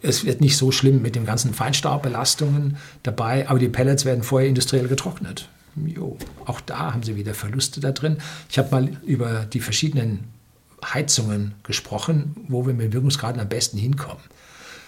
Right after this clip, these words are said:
Äh, die Wärmepumpe ist das Beste und Holz ist gar nicht mal so gut.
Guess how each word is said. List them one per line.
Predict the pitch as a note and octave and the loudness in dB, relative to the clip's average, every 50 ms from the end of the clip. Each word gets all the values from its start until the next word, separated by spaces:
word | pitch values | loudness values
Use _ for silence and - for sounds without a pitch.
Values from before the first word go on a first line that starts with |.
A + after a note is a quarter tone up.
| - - - - | -20 -20 -12 -8
Äh, | C3 G#2 F#2 G2 - - - - - - - - | -8 -8 -6 -8 -12 -14 -18 -20 -20 -12 -4 -2
die | B2+ A2 | 0 0
Wärmepumpe | G#2+ A#2 B2 A#2 - A2+ G#2+ G#2+ A2 | 0 0 -2 -2 -2 -2 -2 -2 -2
ist | A2 - - | -2 0 -2
das | C3 - | -2 -2
Beste | - G2 F#2+ - - - - - - - - | -2 -2 0 0 -2 -2 -6 -8 -10 -8 -4
und | - A#2+ - | -4 -4 -2
Holz | - G#2 A2+ A2+ A2+ | -2 -4 -4 -4 -2
ist | A2 - - | -2 -4 -2
gar | - G#2+ - - | -4 -4 -6 -6
nicht | G2 F#2+ - | -6 -8 -8
mal | G2+ F2 E2 F2 | -8 -10 -8 -8
so | - - | -8 -8
gut. | G2+ - C#3 D#3+ - - - | -6 -2 -2 0 0 -2 -4